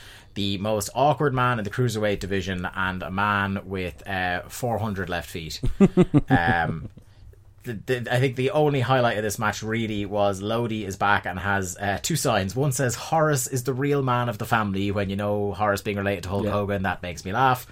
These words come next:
Speaker 1: Uh, and another one saying, "Raven made Seinfeld quit," which must be around the time that Seinfeld is finishing up.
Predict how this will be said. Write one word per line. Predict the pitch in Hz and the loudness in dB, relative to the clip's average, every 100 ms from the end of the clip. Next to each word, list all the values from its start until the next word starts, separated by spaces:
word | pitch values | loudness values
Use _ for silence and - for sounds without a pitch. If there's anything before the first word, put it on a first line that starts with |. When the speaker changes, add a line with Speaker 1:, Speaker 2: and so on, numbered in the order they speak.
| - - - - - | -18 -18 -18 -16 -2
Speaker 1:
Uh, | 98 95 87 | 2 4 4
and | 104 107 | 2 2
another | 104 113 | 0 -2
one | 113 110 | 0 0
saying, | 113 107 101 | -2 -4 -4
"Raven | 110 123 123 113 | 0 2 2 0
made | 104 104 95 | 2 0 0
Seinfeld | 107 104 95 101 92 | -2 -2 0 0 -2
quit," | - 101 85 92 | -4 -6 -4 -8
which | - | -6
must | 101 - | -8 -6
be | 92 | -6
around | 92 90 | -4 -4
the | 90 | -6
time | 95 90 | -6 -6
that | 90 - | -6 -6
Seinfeld | 92 90 80 90 | -6 -6 -6 -8
is | 80 | -8
finishing | - 85 95 85 | -8 -8 -8 -8
up. | 80 73 | -8 -10